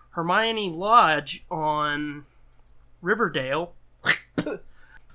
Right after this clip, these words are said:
Uh, a Dan Shamble Zombie P I T V show. And I'm sending you this 'cause I want you to try and pronounce her name, 'cause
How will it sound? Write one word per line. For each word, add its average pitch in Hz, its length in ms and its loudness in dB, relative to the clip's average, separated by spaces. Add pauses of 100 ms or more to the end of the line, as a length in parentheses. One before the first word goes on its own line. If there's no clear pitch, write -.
(200)
Uh, 165 800 6
a 180 40 0
Dan 339 280 4
Shamble 320 340 2
Zombie 233 320 6
P 208 220 -4
I 185 120 4
T 190 200 -10
V 226 120 -6
show. - 260 -6 (460)
And 165 120 4
I'm 233 120 6
sending 302 420 2
you 180 100 -2
this 160 240 -2
'cause 160 160 -8
I 202 80 4
want 269 260 -2
you 254 80 -6
to 247 80 -6
try 220 320 -4
and 202 240 -8
pronounce 202 360 -4
her 208 100 -6
name, 202 320 -6
'cause 131 200 -16